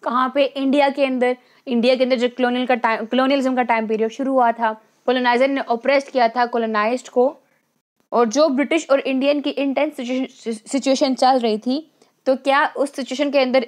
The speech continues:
ये ब्रिटिशर्स की और इंडियंस की दोस्ती पॉसिबल है? इन सब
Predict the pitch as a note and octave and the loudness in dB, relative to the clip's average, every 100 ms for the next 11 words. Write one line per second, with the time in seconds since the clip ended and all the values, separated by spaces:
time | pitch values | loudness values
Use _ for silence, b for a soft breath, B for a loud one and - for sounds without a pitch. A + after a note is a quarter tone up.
0 | - B3+ C4 - G3+ A#3 A#3+ C#4+ D4+ D4 | -2 2 2 0 -2 0 0 0 2 0
1 | - D4 D4+ B B B A#3+ B3+ B3 B3+ | 0 -4 -4 B B B 0 0 0 2
2 | C#4 D4 D4 C#4 C4+ C4 A#3+ G3+ A#3 A#3+ | 2 4 2 0 -4 -4 -4 2 2 4
3 | C#4 A3+ A#3 A3+ B3 A#3+ A3 A#3 E4 _ | -2 2 0 0 0 2 2 0 -2 _
4 | _ C4 D4 D4 C4+ | _ -6 -4 0 -2